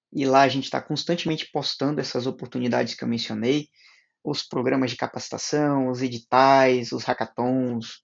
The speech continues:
né, oportunidade pra empresa, oportunidade pra jovem estudante, oportunidade pra quem quer abrir uma empresa e, e quer uma capacitação, às vezes quer até dinheiro pra começar,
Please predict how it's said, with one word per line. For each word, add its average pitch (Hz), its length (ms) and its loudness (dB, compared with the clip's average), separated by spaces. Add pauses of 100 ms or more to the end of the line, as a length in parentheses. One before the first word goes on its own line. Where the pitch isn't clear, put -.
(380)
né, 131 120 0
oportunidade 139 760 4
pra 131 100 -2
empresa, 147 500 4
oportunidade 127 640 -4
pra 127 160 2
jovem 127 260 0
estudante, 135 640 -2
oportunidade 127 640 -4
pra - 100 -8
quem 123 160 -10
quer 131 140 -6
abrir 123 240 -4
uma 120 140 -6
empresa 123 440 -2
e, 113 100 -6 (640)
e 131 160 -4
quer 143 140 0
uma 135 120 -2
capacitação, 131 680 -4
às 127 120 -4
vezes 143 140 -2
quer 135 120 -6
até 147 160 0
dinheiro 139 360 0
pra 139 100 -10
começar, 127 500 -4